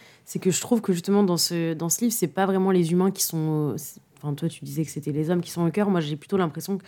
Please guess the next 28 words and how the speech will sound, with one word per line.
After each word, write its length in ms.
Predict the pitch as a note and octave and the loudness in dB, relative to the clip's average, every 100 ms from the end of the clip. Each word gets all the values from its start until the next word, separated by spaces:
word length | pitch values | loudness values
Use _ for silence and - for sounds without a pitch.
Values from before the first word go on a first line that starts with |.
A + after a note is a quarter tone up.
| - - - | -16 -20 -20
c'est 160 | - F3 | -4 0
vraiment 260 | D#3 D#3+ F3+ | 2 2 2
les 200 | E3+ F#3 | 2 2
arbres 200 | F#3 - | 0 -4
qui 140 | E3+ | -10
sont 180 | - D#3 | -6 -6
au 60 | |
cœur, 300 | C#3 F#3 F#3+ - - _ | -4 -4 -6 -14 -20 _
euh, 40 | D3+ | -2
à 280 | D3 C#3+ D#3 | 0 0 0
l'image 260 | D#3 F3 | 2 2
de 80 | E3 | 0
tous 140 | D3+ E3+ | -2 -4
ces 160 | F3 | -2
passages 380 | D#3+ D#3+ E3+ E3+ | 0 0 0 -2
très 200 | - E3+ | -4 -2
longs 180 | D#3+ F3 | 0 0
de 120 | E3 | 0
description 560 | D#3 E3 - E3+ - E3 | 0 -2 -4 -10 -6 -4
d'arbres. 420 | D#3 F3+ G3 E3 - - - _ _ _ | -2 -2 -2 -6 -10 -20 -20 _ _ _
On 120 | E3+ D#3+ | -2 2
a 60 | |
l'impression 420 | E3 E3 D#3+ G#3 | 2 0 0 2
que 120 | G3+ F3+ | 2 2
les, 760 | D#3 D#3+ D#3 D3+ D3+ D3+ D3+ - - _ | 4 4 4 2 2 2 -2 -8 -20 _
les 200 | E3 C#3+ | -2 0
humains, 320 | E3 F#3 F#3+ E3 | 2 4 4 2
euh, 400 | D3 - D3 | 0 -2 -4